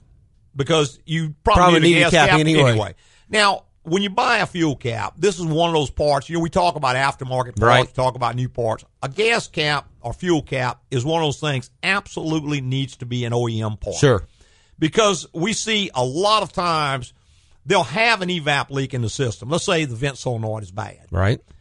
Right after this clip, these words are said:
Speaker 1: Okay, they'll go put an aftermarket fuel cap on there. Well, now they got two
Speaker 2: Two
Speaker 1: problems.
Speaker 2: lo-, <laughs> yeah. Two
Speaker 1: Because
Speaker 2: leaks.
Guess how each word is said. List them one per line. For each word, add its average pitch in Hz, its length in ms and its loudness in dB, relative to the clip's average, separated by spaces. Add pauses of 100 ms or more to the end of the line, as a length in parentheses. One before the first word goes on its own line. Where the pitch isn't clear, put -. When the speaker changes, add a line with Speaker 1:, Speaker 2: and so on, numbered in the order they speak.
(380)
Speaker 1:
Okay, - 220 -2
they'll 170 160 2
go 214 160 4
put 196 360 2
an 139 60 -8
aftermarket 143 540 -2
fuel 170 220 0
cap 113 320 -6
on 107 160 -4
there. 87 200 -10
Well, 160 140 -2
now 233 160 2
they 226 80 -2
got 135 180 -2
two 214 120 -4
Speaker 2:
Two 180 140 4
Speaker 1:
problems. 123 340 4
Speaker 2:
lo-, 151 60 4
<laughs> - 20 6
yeah. 143 220 6
Two - 420 -4
Speaker 1:
Because 170 160 8
Speaker 2:
leaks. - 240 -2